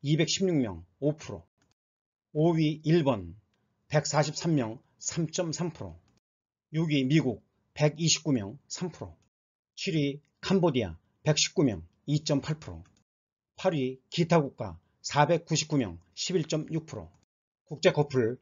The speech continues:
한국 여자 대 외국 남자. 전체 이혼 건수 천팔백오십팔 건. 다음은 국가별 이혼율 랭킹입니다.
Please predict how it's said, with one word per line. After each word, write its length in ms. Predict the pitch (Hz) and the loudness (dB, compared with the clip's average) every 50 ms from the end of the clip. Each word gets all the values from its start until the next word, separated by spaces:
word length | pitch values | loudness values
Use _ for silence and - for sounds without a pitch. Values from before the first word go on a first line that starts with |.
| _ _ | _ _
한국 480 | - - 143 160 160 156 151 175 160 147 | 0 4 6 8 8 8 6 6 8 8
여자 180 | 147 143 123 135 - - - | 8 8 6 4 2 0 0
대 260 | 120 110 98 101 123 - _ _ _ _ - | 0 0 -2 -2 -6 -12 _ _ _ _ -4
외국 500 | 113 123 143 143 135 139 156 151 - 120 | 2 4 6 6 6 4 0 -4 -4 -4
남자. 420 | 123 120 107 92 92 85 85 - _ _ _ _ _ _ _ _ _ _ _ _ _ - | -2 -2 -2 -4 -6 -10 -12 -16 _ _ _ _ _ _ _ _ _ _ _ _ _ -6
전체 360 | - 160 165 160 - 170 175 | -2 -2 -2 0 0 0 0
이혼 340 | 170 135 139 156 156 156 - | 2 4 6 6 6 6 4
건수 400 | 147 139 - - - 101 85 85 - _ _ _ _ _ | 2 0 0 -2 -8 -10 -12 -14 -18 _ _ _ _ _
천팔백오십팔 1040 | - - 185 165 - - 165 160 151 170 165 - 135 143 135 - - - - 165 | -4 -4 -4 -2 0 0 2 2 2 2 0 0 -2 -2 -2 -2 -4 -6 -8 -8
건. 260 | - 107 92 85 90 98 _ _ _ _ _ _ _ _ _ _ _ _ | -8 -10 -12 -12 -14 -18 _ _ _ _ _ _ _ _ _ _ _ _
다음은 500 | - 147 156 156 151 139 131 131 131 - | -4 -2 0 0 0 0 -2 -4 -6 -6
국가별 440 | - 156 147 - 156 143 147 151 151 | -6 -4 2 4 4 4 4 2 -2
이혼율 420 | 143 139 151 151 147 147 151 151 135 | 0 2 2 4 4 4 2 2 2
랭킹입니다. 800 | 131 143 151 - - 165 165 151 135 113 113 95 92 92 101 - | 4 4 4 4 2 4 4 4 4 2 0 -4 -8 -12 -16 -18